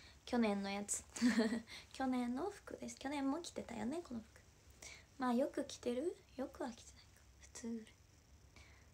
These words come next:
リサとお揃いの洋服。たまたま。ミルキー、レインボースター、ありがとうございます。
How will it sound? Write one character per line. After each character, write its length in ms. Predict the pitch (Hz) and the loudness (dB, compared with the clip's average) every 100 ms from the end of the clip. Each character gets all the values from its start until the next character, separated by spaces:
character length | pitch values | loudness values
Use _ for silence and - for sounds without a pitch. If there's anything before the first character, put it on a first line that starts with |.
| - | -8
リ 80 | 254 | -4
サ 180 | - 240 | 0 0
と 220 | 330 330 | 2 0
お 80 | - | 0
揃 240 | 208 208 208 | -2 0 0
い 60 | |
の 160 | 262 - - | 0 -2 -8
洋 80 | 208 | -8
服。 260 | 202 - - - - - - - | -8 -12 -18 -20 -20 -20 -20 -10
た 100 | - | -6
ま 80 | 196 | -6
た 140 | - | -6
ま。 100 | 233 240 - - - - - - - - - - - - - - - - - - - - - - - - - | -10 -10 -16 -20 -20 -20 -20 -20 -20 -20 -20 -20 -20 -20 -20 -20 -20 -20 -20 -20 -20 -20 -20 -20 -20 -18 -4
ミ 140 | 311 | -2
ル 120 | 302 285 | 0 -2
キ 140 | - 262 | -4 -2
ー、 560 | 269 269 262 262 262 - - | -2 -2 -2 -2 -4 -8 -6
レ 80 | 233 | 0
イ 20 | |
ン 80 | 233 | 2
ボ 60 | |
ー 60 | 240 | 2
ス 60 | 233 | -2
タ 120 | 240 | -6
ー、 40 | |
あ 40 | - | -6
り 100 | 254 | -6
が 80 | 311 - | -6 -6
と 80 | |
う 340 | 302 311 302 277 | -6 -4 -4 -4
ご 80 | 285 | -4
ざ 140 | 302 | -4
い 120 | 302 | -2
ま 280 | 311 294 262 | -2 -2 -4
す。 240 | - - | -6 -14